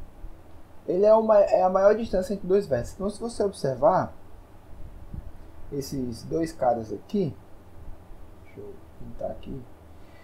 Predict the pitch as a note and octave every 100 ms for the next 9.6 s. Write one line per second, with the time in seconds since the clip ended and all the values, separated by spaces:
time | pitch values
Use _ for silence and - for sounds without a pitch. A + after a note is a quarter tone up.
0 | - - - - G#2 G2 - E3 G3 -
1 | - - B2 A#2 A2 G#2+ - - - -
2 | - - - - B2+ - C#3+ C#3 - D#3+
3 | F#3+ - - C3 C#3+ D3 G#2 - - -
4 | - - - - - - - - G3 G#3+
5 | - G3+ G3+ D#3+ C3 A#2 D#3+ A3 - -
6 | - - C#3+ D3 D#3 F3 D#3+ - C#3 C3
7 | C3+ - B2+ G#2+ A#2 A2+ - E3 G3+ B3+
8 | C#4 - - - - - - - - -
9 | - - - B2 B2